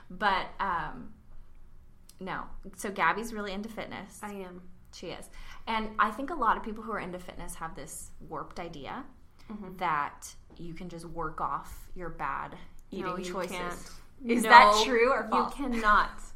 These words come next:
Speaker 1: <laughs>
Speaker 2: Diet is everything, and let me tell y'all, because it's an experience, because
Speaker 1: <laughs>
Speaker 2: about two weeks ago,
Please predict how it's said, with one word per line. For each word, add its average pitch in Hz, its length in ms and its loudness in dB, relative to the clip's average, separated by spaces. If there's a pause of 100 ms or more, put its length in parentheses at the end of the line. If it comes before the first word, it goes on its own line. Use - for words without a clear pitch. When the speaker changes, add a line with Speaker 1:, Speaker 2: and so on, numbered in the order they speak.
(140)
Speaker 1:
<laughs> 233 800 6
Speaker 2:
Diet 220 480 2
is 214 140 -6
everything, 196 420 -6
and 185 80 -6
let 196 100 -6
me 214 80 -8
tell 214 200 -10
y'all, 185 280 -6
because 190 280 -12
it's 185 180 -14
an 196 120 -10
experience, 170 800 -14
because 170 520 -12 (360)
Speaker 1:
<laughs> - 360 -14
Speaker 2:
about 202 260 0
two 240 240 -4
weeks 220 260 -8
ago, 170 400 -6